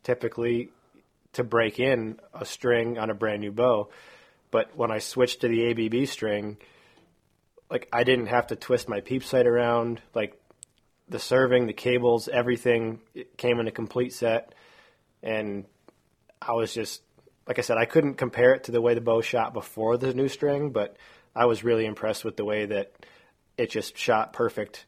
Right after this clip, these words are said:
I didn't have to adjust my peep sight. I didn't have to, you know, take any twists out of it, nothing.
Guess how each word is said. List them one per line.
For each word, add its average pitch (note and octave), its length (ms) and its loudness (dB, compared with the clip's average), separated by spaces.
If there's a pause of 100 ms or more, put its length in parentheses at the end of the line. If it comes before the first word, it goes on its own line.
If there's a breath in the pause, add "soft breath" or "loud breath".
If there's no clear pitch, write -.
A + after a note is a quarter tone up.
I A2 120 -6
didn't A#2+ 220 -2
have A2+ 180 -2
to A#2 120 -4
adjust A2 560 -4 (200)
my G#2 120 -6
peep B2 240 -6
sight. A#2 300 4
I G#2+ 80 -8
didn't A2+ 180 -4
have A2+ 220 -4
to, G#2 220 -2 (720 loud breath)
you A#2 100 -2
know, G#2+ 220 -2 (440)
take B2 220 0
any G#2+ 160 0
twists - 380 2
out A#2 140 4
of A2+ 100 2
it, A#2 180 -2
nothing. G#2 400 -4